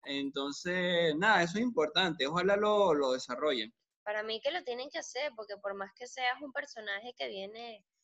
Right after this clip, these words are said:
Speaker 2: eh, de hace mucho tiempo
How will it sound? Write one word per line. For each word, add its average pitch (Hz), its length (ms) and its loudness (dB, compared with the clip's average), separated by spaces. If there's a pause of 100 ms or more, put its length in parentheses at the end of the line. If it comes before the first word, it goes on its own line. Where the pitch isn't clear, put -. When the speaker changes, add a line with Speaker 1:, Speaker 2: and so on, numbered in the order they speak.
(220)
Speaker 2:
eh, 180 520 -10 (500)
de 185 80 0
hace 208 200 0
mucho 240 320 -6
tiempo 240 460 -6